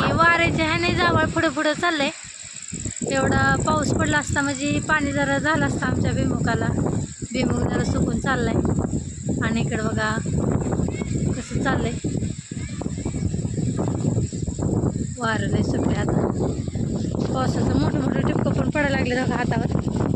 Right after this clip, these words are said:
आता मी वैर इकडं चाललं ह्यांचं धाकाधाकी. ट्रॅक्टरच्या इंजिनाला, एसटीपीला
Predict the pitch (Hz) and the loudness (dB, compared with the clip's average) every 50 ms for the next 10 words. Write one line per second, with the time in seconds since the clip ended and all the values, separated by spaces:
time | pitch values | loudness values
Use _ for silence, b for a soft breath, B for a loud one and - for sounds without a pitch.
0 | - - - - - - - - - - - - - - - - - - - 214 | 2 0 0 0 -2 0 0 0 0 0 0 2 2 0 0 0 0 0 0 0
1 | 208 214 214 214 214 208 208 220 220 240 247 254 233 233 233 - - - - - | 0 0 0 0 0 0 0 0 0 0 0 0 0 0 0 0 0 0 0 0
2 | - - - - - - - - - - - - - - - - - - - - | 0 0 -2 -2 -2 -2 -2 -2 -2 0 0 0 0 0 0 0 2 2 2 2
3 | 453 - - - - - - - - - - - - - - - - - - - | 2 2 2 2 2 2 2 2 2 2 2 2 2 0 0 0 0 0 0 0
4 | 151 - - - - - - - - - - - - 233 - 254 254 - - 220 | 0 0 0 2 2 2 2 2 2 2 2 2 0 0 0 0 0 0 0 0
5 | 214 226 220 - - - - - - - - - - - - - - - - - | 0 0 0 0 0 0 0 0 0 0 0 0 0 2 2 2 2 2 2 2
6 | - - - - - - - - - - - - - - - - - - - - | 2 0 2 2 2 2 2 0 0 0 0 0 0 2 2 0 0 0 0 0
7 | - 240 - - - - - - - - - 226 220 220 - - - - - - | 0 0 0 0 0 0 0 0 2 2 2 2 2 2 2 2 2 2 2 2
8 | - - - - - 208 214 - - - - - - 226 214 - 196 | 2 2 2 2 2 2 0 0 0 0 0 0 2 0 2 2 2